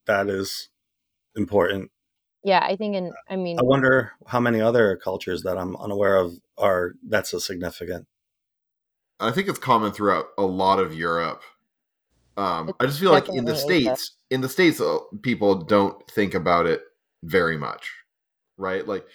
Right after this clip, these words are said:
Speaker 3: it's not, it's not bizarre to wear your shoes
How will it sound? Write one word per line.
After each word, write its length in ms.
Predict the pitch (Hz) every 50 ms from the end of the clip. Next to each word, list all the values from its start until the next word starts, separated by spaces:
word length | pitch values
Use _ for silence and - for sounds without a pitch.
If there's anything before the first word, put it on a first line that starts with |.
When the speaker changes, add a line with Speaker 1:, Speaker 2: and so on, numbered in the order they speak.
| - _ _
Speaker 3:
it's 160 | - 113 - 135
not, 320 | 143 143 135 123 - - -
it's 140 | 120 - 139
not 280 | 156 143 123 - - 104
bizarre 640 | 110 104 90 76 101 95 95 95 95 92 87 87 82
to 120 | - 95
wear 240 | 87 85 85 82 85
your 160 | 82 82 80
shoes 580 | - - 90 82 80 78 73 73 - - -